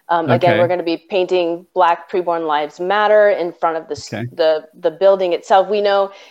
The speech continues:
Speaker 1: if Black violence, the most violence against Black people happens on that street right, right there at Planned Parenthood
Speaker 2: Exactly.
Speaker 1: in Washington, D C. So we wanna make sure that message is loud and clear.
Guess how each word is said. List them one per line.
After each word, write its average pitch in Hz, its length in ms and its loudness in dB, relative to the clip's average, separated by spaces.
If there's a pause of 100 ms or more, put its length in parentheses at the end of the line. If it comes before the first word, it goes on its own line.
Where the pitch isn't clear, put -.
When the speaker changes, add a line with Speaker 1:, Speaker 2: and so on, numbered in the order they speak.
(100)
Speaker 1:
if - 240 0 (200)
Black 208 400 2
violence, 208 640 0 (100)
the 196 220 -6
most 220 380 2 (500)
violence 185 380 2
against 185 280 -6
Black 175 320 -2
people 143 440 -4 (140)
happens 139 540 -6 (220)
on 175 200 -2
that 160 220 -2
street - 360 -12
right, 151 320 -6
right 165 340 -2
there 147 200 0
at - 160 -6
Planned 131 260 -8
Parenthood 104 560 -6
Speaker 2:
Exactly. 92 60 -10
Speaker 1:
in 156 120 -8
Washington, 151 540 -4
D 143 140 -12
C. 120 260 -14
So 156 160 -4
we 160 160 -8
wanna 160 180 -6
make 147 140 -10
sure 156 160 -12
that 147 180 -4
message 139 380 -8
is 151 140 -12
loud 143 260 -2
and 143 160 -8
clear. 127 280 -8